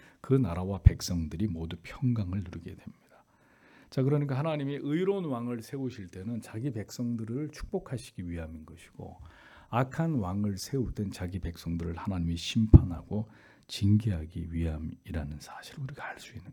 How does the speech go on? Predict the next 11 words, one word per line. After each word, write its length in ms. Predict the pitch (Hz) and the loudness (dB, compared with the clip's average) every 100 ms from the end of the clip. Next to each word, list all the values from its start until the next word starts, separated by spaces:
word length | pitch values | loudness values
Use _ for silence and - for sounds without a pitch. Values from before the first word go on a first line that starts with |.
| - | -20
거죠. 200 | - - _ _ _ _ _ _ _ _ _ _ _ - _ _ _ _ _ _ _ - - _ _ _ _ _ _ _ _ - _ - - _ _ - | -20 -20 _ _ _ _ _ _ _ _ _ _ _ -20 _ _ _ _ _ _ _ -20 -20 _ _ _ _ _ _ _ _ -20 _ -20 -20 _ _ 0
이처럼 360 | 113 - 123 90 | 2 6 8 8
왕의 360 | 90 107 101 | 8 8 8
진노와 500 | - 98 90 85 80 | 6 4 6 6 2
왕의 360 | 80 85 90 85 | 0 2 2 2
즐거움이 600 | - 85 82 78 87 131 | 0 -2 -2 -2 0 2
백성들에게 720 | 98 - 113 98 82 85 95 - | 0 0 0 0 0 -6 -8 -8
어떤 640 | - - - 135 139 87 | -10 -8 -2 -2 -2 -4
영향을 640 | 90 90 92 92 107 120 107 | -2 0 0 -2 -2 -4 -6
미치게 480 | 90 - - 92 87 | -10 -12 -10 -10 -8
되는지를 640 | 80 80 73 - 98 | -6 -6 -8 -10 -10